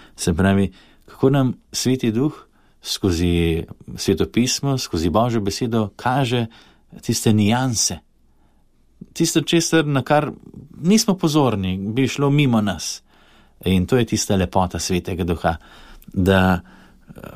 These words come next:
kot sem prej omenil, prešinja, napolni vsako praznino in omogoči, da začutim, da se odprem, da spregovorim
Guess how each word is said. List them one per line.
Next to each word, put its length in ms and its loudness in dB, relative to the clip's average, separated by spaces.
kot 160 -16
sem 140 0
prej 140 2
omenil, 320 2
prešinja, 800 -2
napolni 920 -2
vsako 380 -4
praznino 800 0
in 120 4
omogoči, 680 0
da 640 2
začutim, 800 -4
da 200 -4
se 180 -2
odprem, 560 0
da 220 0
spregovorim 920 2